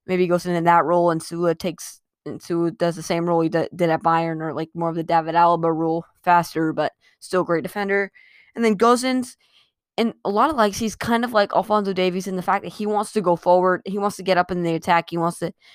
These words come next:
so I, you do see a lot of similarities between the Bayern team that Hansi Flick coached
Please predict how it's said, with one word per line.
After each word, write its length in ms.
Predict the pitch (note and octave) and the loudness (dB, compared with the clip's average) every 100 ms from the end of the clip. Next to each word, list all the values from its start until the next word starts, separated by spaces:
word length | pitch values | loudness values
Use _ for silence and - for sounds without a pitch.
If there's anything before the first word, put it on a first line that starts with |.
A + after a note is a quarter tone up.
| - | -20
so 220 | - A3+ - | -6 -4 0
I, 60 | F#3 | 0
you 200 | F3 G3+ | 0 -2
do 140 | A3 B3 | -2 -2
see 140 | B3+ | -4
a 60 | G3+ | 0
lot 260 | F#3+ G3 | 2 2
of 60 | G3 | 0
similarities 720 | G#3 F#3+ F3 E3 E3+ D#3+ E3 | -4 -2 2 2 2 0 -4
between 320 | E3+ D#3+ E3 | -8 -8 -6
the 80 | D#3+ | -4
Bayern 500 | E3 E3+ F3 E3+ E3 | 2 2 2 0 -4
team 380 | - E3+ E3+ E3 _ _ _ | -4 -4 -4 -8 _ _ _
that 160 | F3 - | -6 -2
Hansi 300 | F#3+ F#3+ F3+ | 2 2 0
Flick 240 | - E3+ | 0 0
coached 480 | - E3 D#3 - - | 2 0 0 -8 -20